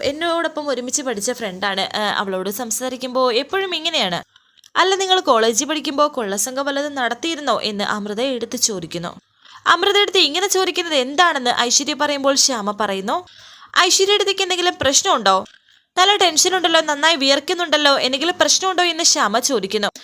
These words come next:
"എനിക്കൊരു പ്രശ്നമില്ല, ചില തലവേദനയുണ്ട്" എന്നൊക്കെ ഇങ്ങനെ ഐശ്വര്യ പറയുന്നു. ടെൻഷനോടെ അകത്തേക്ക് കയറി വാതിൽ കുറ്റിയിടുകയാണ്, ഏ, ഐശ്വര്യ. ശ്യാമയോട് അമൃത പറയുന്നുണ്ട് എന്തോ ഒരു പ്രശ്നമുണ്ടെന്ന്. ഐശ്വര്യയുടെ കാര്യമായതുകൊണ്ട് തന്നെ പ്രശ്നം എന്താണെന്ന്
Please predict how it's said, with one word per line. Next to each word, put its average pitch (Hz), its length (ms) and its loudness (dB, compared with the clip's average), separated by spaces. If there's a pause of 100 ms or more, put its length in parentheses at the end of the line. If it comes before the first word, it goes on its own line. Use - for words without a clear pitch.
(320)
"എനിക്കൊരു 427 380 4
പ്രശ്നമില്ല, 277 480 4
ചില 285 300 0
തലവേദനയുണ്ട്" 247 680 2
എന്നൊക്കെ 254 400 0
ഇങ്ങനെ 226 220 0
ഐശ്വര്യ 254 480 2
പറയുന്നു. 190 420 -2 (500)
ടെൻഷനോടെ 403 440 4
അകത്തേക്ക് 339 460 2
കയറി 302 220 4
വാതിൽ 247 340 4
കുറ്റിയിടുകയാണ്, 285 720 0
ഏ, 196 440 0
ഐശ്വര്യ. 202 400 2 (480)
ശ്യാമയോട് 403 500 4
അമൃത 349 380 2
പറയുന്നുണ്ട് 254 440 0
എന്തോ 247 440 2
ഒരു 330 80 -2 (100)
പ്രശ്നമുണ്ടെന്ന്. 220 960 0 (640)
ഐശ്വര്യയുടെ 427 500 4
കാര്യമായതുകൊണ്ട് 330 840 2
തന്നെ 330 180 0
പ്രശ്നം 277 400 0
എന്താണെന്ന് 320 460 -2